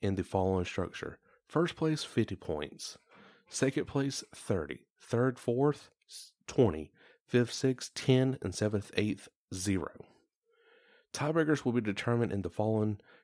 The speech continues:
criteria as needed. Number one, team's head-to-head match win percentage. Two, team's head-to-head game win percentage. And three,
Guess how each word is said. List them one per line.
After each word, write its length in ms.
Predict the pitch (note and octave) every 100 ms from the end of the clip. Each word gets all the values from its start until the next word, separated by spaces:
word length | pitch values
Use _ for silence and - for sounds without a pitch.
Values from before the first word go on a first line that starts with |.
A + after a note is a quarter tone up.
| _
criteria 580 | - G#2 G2+ A2 G#2 F#2
as 340 | - F#2 F#2 - -
needed. 380 | F#2 F#2+ D#2 - - - - - _ _ -
Number 200 | B2 C#3+
one, 320 | C#3 A2+ F2+
team's 420 | - A#2+ A#2+ A2
head-to-head 720 | - - A#2+ A#2+ A2+ - G#2+
match 400 | G2 G2+ A2+ -
win 160 | A2+ G#2
percentage. 680 | - F2 B2 C#3 D3 C3 -
Two, 400 | - - A#2+ C3+ - - - -
team's 340 | - A#2 G#2+
head-to-head 540 | A2+ A2 G#2 G#2 G2
game 240 | G2+ C3 D#3+
win 180 | A2 F2+
percentage. 560 | F2+ E2+ F2+ F#2 F#2 -
And 140 | F#2
three, 460 | - - G#2+ G#2 G2+